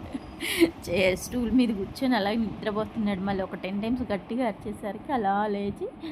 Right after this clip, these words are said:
మళ్ళీ అలర్ట్ అయినట్టుగా యాక్షన్ చేస్తున్నాడు. లేచి వాష్‌రూమ్ వెళ్ళొచ్చాడు, మళ్ళీ వచ్చి ఇక్కడ నిద్రపోతున్నాడు. చాలా ముద్దుగా అనిపించింది, అందుకే వీడియో క్యాప్చర్ చేశాను.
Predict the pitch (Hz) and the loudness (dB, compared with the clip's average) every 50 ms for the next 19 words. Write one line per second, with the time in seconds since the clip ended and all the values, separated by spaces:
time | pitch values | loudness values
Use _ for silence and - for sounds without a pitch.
0 | 311 - 311 294 - - 220 220 208 170 135 - - 240 - - - 226 226 226 | -10 -10 -12 -10 -6 -4 0 4 4 6 6 6 2 0 0 0 -2 -2 0 -2
1 | 214 - - - - 220 - 254 359 381 311 247 226 202 202 185 175 175 175 208 | -2 -4 -8 -8 -8 -4 0 2 4 6 6 6 6 6 4 4 4 4 4 2
2 | 254 - - 254 233 226 220 190 214 - - - 240 233 - - 233 220 214 - | 2 0 -2 0 0 2 2 0 -2 -2 -4 -4 -4 -2 0 0 -2 -2 -2 -4
3 | - 220 - - - - - - - - - - - - - 330 - - 330 311 | -4 -4 -4 -6 -14 -16 -18 -18 -18 -18 -18 -18 -14 -12 -8 -6 -6 -4 -4 -4
4 | 277 - - 220 233 240 254 262 - - 427 440 359 262 240 254 254 - 285 277 | -4 -4 -2 0 2 4 4 4 4 4 4 4 6 6 4 4 2 2 2 4
5 | 285 254 226 220 214 - 208 190 - - 285 233 202 196 208 220 302 415 466 427 | 4 4 4 2 -2 -4 -6 -6 0 2 4 4 4 4 2 0 0 0 0 2
6 | 285 226 226 240 254 262 262 247 - - 392 403 370 - - 226 214 214 202 185 | 0 0 2 2 0 0 0 -2 -4 -2 -2 -2 -2 -2 -4 -6 -4 -4 -4 -4
7 | 214 226 220 226 226 226 - 226 226 214 202 180 175 180 208 254 370 453 480 - | -2 0 0 0 0 0 0 -2 -2 -2 -2 -4 -4 -4 -4 -4 -6 -6 -8 -12
8 | - - - 285 277 254 233 - 226 226 240 240 240 240 220 190 190 185 - 269 | -14 -14 -6 -2 -2 -2 -2 -2 -2 -2 0 0 0 0 0 -2 -4 -2 0 2
9 | 277 269 240 226 214 220 233 - - - - 277 254 254 247 220 214 247 247 254 | 2 2 2 0 -2 -2 -4 -6 -4 0 4 6 6 8 6 6 4 2 0 0
10 | 262 240 240 208 180 226 220 208 - - 226 175 - - - - - 208 - 208 | 0 0 0 0 0 -2 -2 -2 -2 -2 -2 -2 -2 -6 -10 -6 -6 -6 -6 -6
11 | - - - - - 185 170 190 202 262 | -10 -10 -10 -10 -8 -8 -6 -6 -6 -6